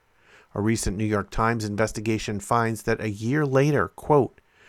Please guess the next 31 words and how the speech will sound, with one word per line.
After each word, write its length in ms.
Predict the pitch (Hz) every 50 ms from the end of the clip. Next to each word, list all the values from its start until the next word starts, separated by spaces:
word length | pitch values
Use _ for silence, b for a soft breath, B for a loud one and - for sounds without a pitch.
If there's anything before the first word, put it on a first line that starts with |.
| b b b b b
"Republicans 640 | - 113 - 139 151 160 208 208 202 196 175 156 135
and 220 | - 120 113 104 98
white 260 | 104 107 123 135 -
people 340 | - - 107 101 - 92 90
have 160 | 98 104 -
actually 480 | - 107 107 104 - - - 123 127 131
become 440 | 123 135 127 - - 113 107 101 101 - _ - -
less 360 | 107 110 107 110 - - - -
supportive 640 | - - - 139 - - 151 156 147 120 101 95 -
of 180 | 107 104 92 -
Black 320 | - 104 104 104 - -
Lives 300 | 104 101 98 95 - -
Matter 380 | 117 117 120 117 113 90 82 _ b b b b b b b b
than 220 | - 104 104 104
they 140 | 107 107 110
were 200 | 110 107 110 110
before 640 | 101 98 110 113 - - - - 170 165 147 127 120
the 140 | 113 123 120
death 420 | 107 - 104 82 85 - - - _ -
of 160 | 117 117 113
George 400 | - - 90 85 82 78 - -
Floyd, 500 | - - 117 120 123 113 98 90 - - - _ _ _ b b b b b b b b b
a 80 | b
trend 360 | 98 - - - 113 120 120 107
that 100 | 101 -
seems 340 | - - 123 117 110 - - _ -
unlikely 500 | 143 143 147 139 127 107 196 - 113 104 101
to 140 | - -
reverse 600 | 123 120 120 117 - 143 127 101 92 - - - _ -
anytime 500 | 117 110 104 101 92 - 92 85 90 92
soon." 560 | - - - - 120 117 110 101 87 82 -